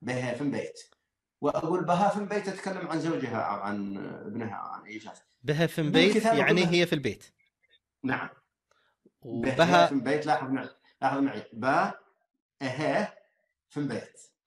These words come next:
Speaker 2: إيه.
Speaker 1: وبا، أها، فين بيت. أها وأها لا فرق في الكتابة مطلقًا، لكن
Speaker 2: صحيح.
Speaker 1: آه، يعني
Speaker 2: إمالة،
Speaker 1: تط-،
Speaker 2: إمالة
Speaker 1: بالضبط.
Speaker 2: بسيطة.
Speaker 1: بالضبط.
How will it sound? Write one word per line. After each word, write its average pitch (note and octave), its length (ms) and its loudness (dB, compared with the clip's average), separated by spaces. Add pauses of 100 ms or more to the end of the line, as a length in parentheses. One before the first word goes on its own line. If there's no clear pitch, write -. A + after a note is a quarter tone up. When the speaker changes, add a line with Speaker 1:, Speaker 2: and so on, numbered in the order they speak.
(100)
Speaker 2:
إيه. G#2+ 320 -6
Speaker 1:
وبا، D#3+ 420 0 (300)
أها، A#2 500 -2
فين D#3+ 120 -10
بيت. C3 260 -8
أها G3 420 0
وأها D3 640 -6
لا F#3+ 140 -4
فرق - 440 -6
في C#3+ 80 -10
الكتابة D3 400 -6
مطلقًا، C#3 420 -10
لكن A#2+ 280 -10
Speaker 2:
صحيح. G#2 420 -8 (200)
Speaker 1:
آه، B2 280 -2
يعني C#3+ 80 0
Speaker 2:
إمالة، C#3 220 2
Speaker 1:
تط-، A2 100 -4 (120)
Speaker 2:
إمالة A#2+ 200 -2
Speaker 1:
بالضبط. A2 160 -6
Speaker 2:
بسيطة. - 300 -10 (680)
Speaker 1:
بالضبط. - 400 -8